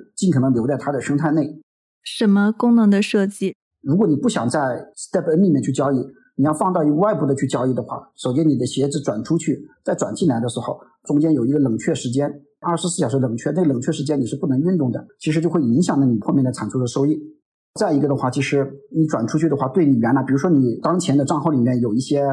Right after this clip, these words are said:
Speaker 1: 宝箱，你要转出去，你的宝箱全会丢失，对用户的这种感知会非常强烈。就好比你那里面有五千块钱，你直接把鞋子转出去到另外一个平台去交易，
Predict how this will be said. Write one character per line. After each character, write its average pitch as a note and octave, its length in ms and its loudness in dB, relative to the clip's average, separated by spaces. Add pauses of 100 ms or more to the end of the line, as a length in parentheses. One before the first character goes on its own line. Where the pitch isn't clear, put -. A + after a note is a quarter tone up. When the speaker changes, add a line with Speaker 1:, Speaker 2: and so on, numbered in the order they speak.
(140)
Speaker 1:
宝 A#2 200 -2
箱， D3+ 420 -4 (240)
你 C3+ 120 2
要 E3+ 100 2
转 D3 180 0
出 C#3 120 -4
去， C#3+ 160 -2
你 C3+ 80 4
的 D3 60 0
宝 B2 160 -4
箱 C#3+ 160 0
全 A#2+ 180 -2
会 D#3 120 0
丢 C#3 180 0
失， C#3 160 -4 (320)
对 F3+ 100 0
用 F3 140 4
户 D#3+ 160 -2
的 C#3+ 80 2
这 C3+ 60 0
种 A#2+ 340 -2
感 A#2+ 180 -2
知 D3 120 0
会 D3 400 -2
非 F#3 100 0
常 A3+ 160 2
强 - 200 -6
烈。 B2+ 180 -6 (200)
就 D#3 100 -4
好 D3+ 80 0
比 F3+ 100 2
你 D3+ 120 6
那 E3 100 6
里 D3+ 80 4
面 C#3+ 120 4
有 C3+ 80 2 (180)
五 C3+ 60 -2
千 B2 140 2
块 D3 140 2
钱， - 180 -4 (400)
你 C3+ 120 2
直 B2+ 100 -6
接 E3 100 0
把 D3 160 -4
鞋 C#3 180 0
子 D3+ 120 -2
转 A2+ 180 -2
出 D3 100 -6
去 C#3+ 400 -2 (100)
到 D#3 220 0
另 F#3+ 140 2
外 C#3+ 140 2
一 C#3 40 2
个 C3+ 60 2
平 C3 160 0
台 B2+ 80 2
去 C3 100 2
交 C3 160 0
易， C3+ 60 2